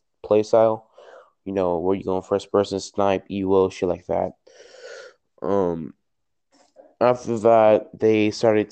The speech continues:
to collapse because they weren't really a Milsim anymore.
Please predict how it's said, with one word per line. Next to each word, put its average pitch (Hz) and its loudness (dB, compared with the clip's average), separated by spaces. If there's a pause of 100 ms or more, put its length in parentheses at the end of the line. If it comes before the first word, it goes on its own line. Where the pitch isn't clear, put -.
(100)
to 98 -6
collapse 98 -2
because 95 -8
they 101 -2
weren't 98 -4
really 98 -2
a 90 -2
Milsim 101 -2
anymore. 92 -8